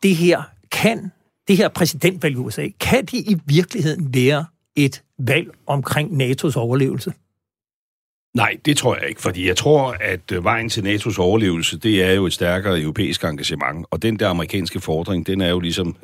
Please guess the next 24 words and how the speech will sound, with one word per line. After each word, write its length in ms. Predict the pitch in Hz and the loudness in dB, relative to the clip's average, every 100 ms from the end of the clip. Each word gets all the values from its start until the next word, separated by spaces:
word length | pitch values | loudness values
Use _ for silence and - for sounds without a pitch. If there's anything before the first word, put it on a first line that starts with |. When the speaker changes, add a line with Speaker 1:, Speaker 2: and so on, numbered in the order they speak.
| - | -4
Speaker 2:
den 140 | 104 | -2
er 100 | 95 | 0
trukket, 380 | 92 - 98 123 - - - - - | -2 0 0 -2 -8 -14 -18 -20 -6
og 140 | 104 | -2
den 140 | 98 90 | 0 0
er 80 | |
Europa 320 | 92 80 85 87 | 0 0 0 0
også 200 | 76 76 | -2 -6
begyndt 240 | 85 82 | -10 -8
at 60 | 76 | -8
honorere 400 | 76 69 71 82 | -8 -8 -10 -10
på. 260 | 101 - - _ - - - - - | -12 -14 -16 _ -20 -20 -20 -20 -4
Og 140 | - | 0
så 320 | - 131 135 104 | 2 4 2 0
synes 260 | 98 139 135 | 0 0 2
jeg 60 | |
jo 80 | 127 | 4
også, 220 | 98 107 | 4 2
at 80 | 113 | 0
det 100 | 117 | 0
her 140 | 117 107 | 2 2
er 340 | 85 104 131 98 | 2 0 0 -2
en, 260 | 92 87 | 0 0
øh, 200 | 85 78 | 0 -2